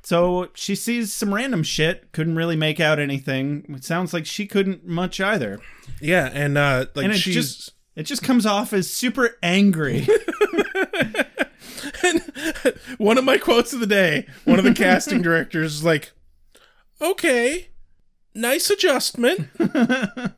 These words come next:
Speaker 2: We'll let you know."
Speaker 1: We'll let you know.
Speaker 2: <laughs>
Speaker 1: Yeah, it was
Speaker 2: "We'll
Speaker 1: good.
Speaker 2: let you know" is an interesting way to say "fuck off."
Speaker 1: <laughs> It really is. <laughs>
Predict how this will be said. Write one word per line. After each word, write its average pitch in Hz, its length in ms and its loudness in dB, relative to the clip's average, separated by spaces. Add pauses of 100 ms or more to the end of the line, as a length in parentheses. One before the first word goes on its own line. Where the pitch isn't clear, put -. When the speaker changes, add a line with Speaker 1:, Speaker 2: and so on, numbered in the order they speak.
(680)
Speaker 2:
We'll 427 200 0
let 349 220 2
you 262 80 -2
know." 214 240 0
Speaker 1:
We'll 403 160 0
let 415 260 0
you 427 80 2
know. 453 420 4
Speaker 2:
<laughs> - 140 0 (3000)
Speaker 1:
Yeah, 127 280 -2
it 131 40 -2
was 156 80 0
Speaker 2:
"We'll 392 140 4
Speaker 1:
good. 440 60 4
Speaker 2:
let 466 200 4
you 320 80 0
know" 302 140 4
is 254 100 0
an 269 140 2
interesting 208 800 -2
way 131 160 -2
to 113 80 -8
say 113 240 -6
"fuck - 300 -10
off." 110 420 -10
Speaker 1:
<laughs> - 40 -8
It 285 280 0
really 185 300 2
is. - 340 -2
<laughs> - 40 -12